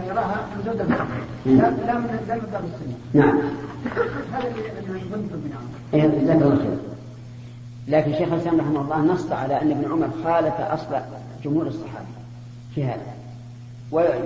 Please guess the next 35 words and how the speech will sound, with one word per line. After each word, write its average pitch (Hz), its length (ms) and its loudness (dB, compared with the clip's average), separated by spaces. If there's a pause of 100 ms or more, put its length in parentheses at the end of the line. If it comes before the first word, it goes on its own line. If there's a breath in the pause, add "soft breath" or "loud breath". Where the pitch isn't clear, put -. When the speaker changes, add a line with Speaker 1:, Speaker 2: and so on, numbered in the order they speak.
(380)
Speaker 2:
و-، 151 340 -6
ويمكن 190 380 6
أن 139 100 4
يقال 147 380 4
كما 147 160 2
قلت 143 240 0 (840)
إن 143 80 4
ابن 139 160 2
عمر 165 180 4
لا، 185 180 6
لا 196 200 4
يفعل 151 260 4
تعبدا 127 480 -2
ولكن 160 400 2
لقوة 143 360 2
محبته 131 680 0
وزيادة 131 420 2
محبته 143 440 -2 (500)
يفعل 139 240 0
هذا، 110 260 -4 (800)
فيقال 147 540 2
ليس 180 240 4
هو 151 240 2
أشد 139 320 -2 (140)
محبة 131 560 -4 (360)
للرسول 139 360 -2
من 131 120 0
عبد 135 180 -6
الله، 131 220 0
من 139 380 -2
أبي 143 120 -2
بكر. 139 200 -2 (2750)
عن - 120 6
ابن 175 280 8
حال، 156 220 8